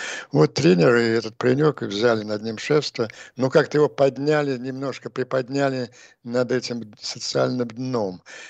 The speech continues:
Отсюда вот то единственное его положительное качество — он не антисемит. И до последнего времени он сопротивлялся, мог сопротивляться такому антисемитскому давлению российского мида и Министерства обороны,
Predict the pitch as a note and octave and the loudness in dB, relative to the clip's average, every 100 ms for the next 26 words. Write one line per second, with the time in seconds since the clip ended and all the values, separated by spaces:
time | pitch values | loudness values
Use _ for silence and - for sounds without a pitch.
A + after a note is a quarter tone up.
0 | - A#2+ A#2 - G3+ E3+ C3 A2+ - - | -4 0 2 4 4 6 6 4 -2 -16
1 | - - C3 C3 C#3+ C3+ B2+ D#3 - C3+ | -20 -10 -10 -4 -2 0 -2 -6 -6 -4
2 | C3 A#2 B2+ B2 C3 A#2+ A#2+ A2+ A#2 G#2 | -4 -2 0 0 0 -4 -8 -2 -4 -2
3 | - A#2 A#2+ A#2+ A#2 A#2 - B2+ A#2+ F#2+ | -6 -8 -6 -6 -6 -6 -4 -4 -4 -6
4 | - - - - - C#3+ A#2 B2 A#2 - | -8 -16 -14 -14 -6 0 2 4 4 6
5 | B2+ A#2 A2+ A#2+ D#3+ D#3+ B2+ A2 - - | 4 4 0 4 4 2 0 -2 -6 -20
6 | - - B2 A#2+ B2 A#2+ G#2 B2 A#2+ A#2+ | -20 -4 -2 0 -2 -2 0 2 4 4
7 | G#2+ - A#2 - - - _ D#3 C3 - | 2 -2 -8 -10 -16 -20 _ -4 -2 0
8 | B2+ B2+ B2+ B2+ C3 A#2 - - A2+ A#2 | -2 -2 0 2 4 4 0 -4 -6 -6
9 | A2+ - - A#2 A2+ - A2+ A2 A2 A2 | -6 -8 -8 -6 -4 -4 -6 -2 0 2
10 | A2+ G#2 G#2 G#2 G#2 G2 F#2+ A2 G2+ - | 2 0 -2 -2 -2 -2 -2 -4 -4 -4
11 | A2+ G#2 A2 G2+ G2+ G2+ G2+ G2+ - A2 | -4 -2 -2 2 4 2 0 -4 0 -2
12 | - A2+ G#2+ A2+ B2+ A#2 | 0 -2 2 4 4 2